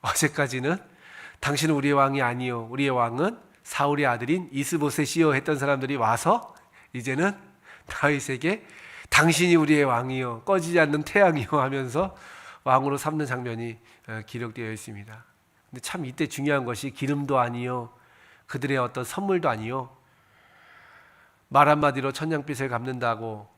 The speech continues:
어, 이제 그들의 말이 결국 다윗의 그 빗장과 같은 마음을 여는데, 어, 귀하게 사용되어졌죠. 그래서 오늘 말씀을 보면 일 절과 이 절 말씀을 보십시오.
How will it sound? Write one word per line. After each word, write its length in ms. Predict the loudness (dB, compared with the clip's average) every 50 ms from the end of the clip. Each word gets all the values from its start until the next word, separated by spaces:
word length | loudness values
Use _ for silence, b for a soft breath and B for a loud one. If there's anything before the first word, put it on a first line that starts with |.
| _ _
어, 140 | -16 -14 -14 -12
이제 160 | -12 -14 -12
그들의 560 | -8 -4 -2 0 2 4 4 2 2 0 2
말이 680 | 4 6 6 8 8 8 6 6 4 4 2 -2 -8 -16 -20 b b b b b _
결국 560 | -10 -8 -6 -6 -6 -8 -8 -10 -12 _ _ _ _
다윗의 640 | -6 -4 -4 -2 -4 -4 -4 -6 -6 -6 -6 -8 -12 b b b b b b b b b b b _ -18
그 120 | -16 -14
빗장과 440 | -14 -14 -4 -2 -2 -2 -2 -2 -4
같은 280 | -4 -4 -6 -8 -6 -2
마음을 680 | 0 0 0 0 -2 -4 -4 -4 -4 -4 -6 -8 -8
여는데, 640 | -8 -6 -6 -6 -8 -8 -6 -6 -6 -6 -6 -8 -12 -18 _ b b b b b b b b _
어, 160 | -16 -14 -14 -14 -14
귀하게 640 | -10 -8 -6 -6 -6 -6 -8 -10 -12 -12 -14 -16 -18
사용되어졌죠. 1120 | -16 -14 -12 -12 -12 -12 -12 -12 -12 -12 -12 -12 -14 -14 -14 _ -12 -10 -8 -8 -8 -10 -14 _ b b b b b b b b
그래서 160 | _ -8 -6 -4
오늘 140 | -4 -2 0
말씀을 420 | 0 0 0 0 0 0 0 0
보면 460 | 0 -2 -2 0 2 2 2 0 -4 -10 -18 b b b b b b b _ _ _ _ _ _ _ _ _ _ _ _ _ _ _ _ _ _ _ _ _ B B B B B B -4
일 160 | 0 0 2
절과 280 | 4 4 6 6 6 4
이 120 | 2 2
절 160 | 2 0 0 2
말씀을 400 | 0 -2 -2 -4 -8 -8 -8 -8
보십시오. 440 | -8 -10 -10 -12 -14 -16 -18 -18